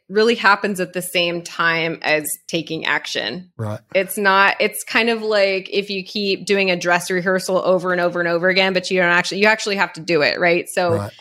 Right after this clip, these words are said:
Speaker 1: these can happen actually simultaneously. You do not have to have every single one of your ducks in a row to take action. And I think that's the thing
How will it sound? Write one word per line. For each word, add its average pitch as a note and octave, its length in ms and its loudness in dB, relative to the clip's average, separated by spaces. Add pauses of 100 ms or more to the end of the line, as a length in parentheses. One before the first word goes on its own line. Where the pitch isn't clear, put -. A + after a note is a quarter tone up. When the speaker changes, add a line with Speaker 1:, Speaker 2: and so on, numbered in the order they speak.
(220)
Speaker 1:
these B3 200 -2
can C4+ 180 0
happen G3+ 500 0
actually F#3 640 0
simultaneously. F3 1000 -4
You F3+ 160 -6
do G#3 160 -2
not F#3 400 0
have G3 280 2
to F#3+ 80 -4
have F3 380 2 (160)
every G3+ 320 2
single G3 340 0
one F3+ 180 2
of F3+ 120 -2
your F3 120 -4
ducks F3 340 -2
in F#3 80 -2
a F3 80 0
row E3+ 560 2
to - 120 -16
take F3 260 -4
action. - 560 -6 (360)
And G3 100 0
I G3+ 80 4
think F4+ 300 -2
that's G3 240 2
the G#3+ 80 -4
thing G3+ 420 0